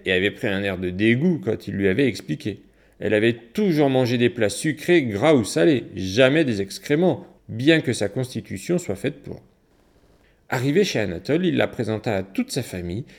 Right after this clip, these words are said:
et ils se racontèrent de longues histoires toute la nuit.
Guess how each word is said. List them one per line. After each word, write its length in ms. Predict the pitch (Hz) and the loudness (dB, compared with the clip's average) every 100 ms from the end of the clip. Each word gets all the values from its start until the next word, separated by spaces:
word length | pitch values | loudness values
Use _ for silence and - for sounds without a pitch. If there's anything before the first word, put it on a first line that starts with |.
| _ | _
et 120 | 226 214 | 2 4
ils 100 | 190 | 4
se 120 | 185 | 0
racontèrent 520 | 151 147 143 143 156 | 0 0 0 0 2
de 100 | 139 | 2
longues 400 | 135 160 214 208 | 4 4 2 0
histoires 400 | 160 147 160 147 | -2 -4 -4 -4
toute 200 | 147 139 | -6 -2
la 120 | 123 | -2
nuit. 200 | 98 92 | -2 -6